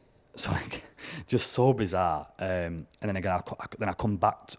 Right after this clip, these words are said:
so I'm thinking, "Well, I must be pretty close. I'm close, even though it's, it's weird. It, I'm close." We got, we get back to England. Next time they go to Canada, "Ryan, you're not, you're not traveling with the team. Train on your own." Do it. It was just a mental torture. And you know what the worst thing was,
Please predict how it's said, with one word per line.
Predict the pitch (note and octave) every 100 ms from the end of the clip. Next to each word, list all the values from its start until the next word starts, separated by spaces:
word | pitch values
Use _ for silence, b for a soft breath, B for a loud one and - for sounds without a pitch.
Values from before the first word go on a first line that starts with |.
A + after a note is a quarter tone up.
| -
so | - A2+
I'm | A#2 C3
thinking, | A2+ A2 G#2+
"Well, | G2+ F#2+ B B B
I | -
must | B2 B2+
be | A2
pretty | A#2 G#2
close. | - E2 D#2 - - _
I'm | A2+ G#2+
close, | C3 G#2 F2 - - b b b b
even | C3 C#3
though | B2+
it's, | A2 A#2
it's | A#2
weird. | G2+ F#2 D#2 - -
It, | F#2 -
I'm | G2+ F#2
close." | - F2+ F#2 - - b b b b b b b
We | G2
got, | G2+ -
we | F#2
get | G2+
back | - F2+
to | - F2+ E2+ E2 -
England. | A2 G#2+ G#2 G2+ G2 - _ _ _ _
Next | F#2 G2+
time | - F#2+
they |
go | F2+
to | -
Canada, | G2+ G2 F#2+ F2+ - _
"Ryan, | F2+ G2
you're | F#2
not, | F#2 -
you're | F#2+
not | F2+
traveling | - F2 E2+
with | E2
the | E2+
team. | E2 E2+ _ b b b b
Train | - G#2
on | G2
your | E2+
own." | E2 E2 D#2+
Do | F#2
it. | F#2
It | -
was | F2+ G2
just | G2
a | F#2
mental | F#2+ F#2+ G2+ G2+ - F2+
torture. | - F#2 F2+ -
And | A#2
you | G2+
know | B2+
what | B2+
the | B2+
worst | A#2+ A2+
thing | A2+ A2
was, | F#2+ -